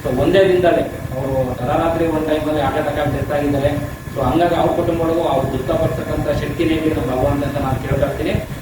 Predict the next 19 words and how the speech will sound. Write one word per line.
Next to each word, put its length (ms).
So 80
ಹಂಗೇನೆ, 540
so 140
ಯಾರಾದ್ರೂ 380
ಒಂದು 540
ಕ-, 380
ಸಹಾಯ 280
ಮಾಡೋ 160
ಮನೋಭಾವ 580
ಏನಾದ್ರು, 300
so 460
ಇವ್ರ 120
ಅಕೌಂಟ್ 400
ನಂಬರು, 300
ಇವ್ರ 120
PhonePe 360
ನಂಬರ್ 260
ಅಪ್ಡೇಟ್ 380
ಮಾಡಿರ್ತೀನಿ. 440